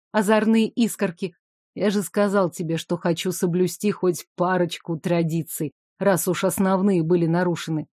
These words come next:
Но стоило оставить тебя всего на несколько часов, и я всерьёз обеспокоился, что ты сбежишь прямо из-под венца». «Я не собиралась»,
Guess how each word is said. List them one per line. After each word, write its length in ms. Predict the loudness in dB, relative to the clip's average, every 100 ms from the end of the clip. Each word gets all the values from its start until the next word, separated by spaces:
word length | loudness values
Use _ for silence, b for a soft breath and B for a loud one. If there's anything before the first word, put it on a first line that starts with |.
| _ -6
Но 140 | -2
стоило 560 | -2 0 2 4 4 2
оставить 500 | 0 0 2 0 -2
тебя 420 | -4 -2 2 0
всего 420 | 0 -4 -4 -2
на 200 | 0 2
несколько 640 | 2 2 2 0 0 0 0
часов, 480 | -2 -2 0 0 -4 _ _ -4
и 80 | 0
я 180 | 0
всерьёз 600 | 0 2 2 4 2 2 0
обеспокоился, 880 | -2 -2 -2 0 4 4 2 0 -2
что 260 | -2 -4
ты 180 | 0 0
сбежишь 560 | 0 0 2 2 0 0
прямо 380 | 2 2 2
из-под 280 | -2 -2 -2
венца». 500 | 0 0 0 -2 -2 _ _ _ _ -4
«Я 480 | 0 4 4 6 6
не 220 | 6 4
собиралась», 880 | 4 0 2 4 6 4 4 0